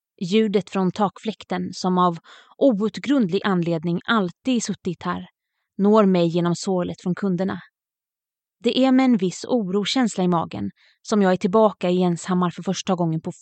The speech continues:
fyra år. Jag rör mig genom Sekes livs med små myrkrypningar i händer och fötter. Magen drar ihop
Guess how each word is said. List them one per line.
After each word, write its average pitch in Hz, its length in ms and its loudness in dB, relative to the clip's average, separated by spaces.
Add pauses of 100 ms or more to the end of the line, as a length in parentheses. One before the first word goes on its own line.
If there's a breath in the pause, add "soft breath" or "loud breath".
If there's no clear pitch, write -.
fyra 170 460 -4
år. 214 300 -8 (1040)
Jag 214 200 4
rör 247 220 8
mig 220 120 4
genom 185 380 0
Sekes - 680 -4
livs - 480 -6 (200)
med 196 200 4
små 190 260 2
myrkrypningar 185 1080 0
i 185 60 0
händer 175 360 0
och 180 80 -2
fötter. 185 340 -10 (920)
Magen 208 500 6
drar 190 140 4
ihop 180 320 0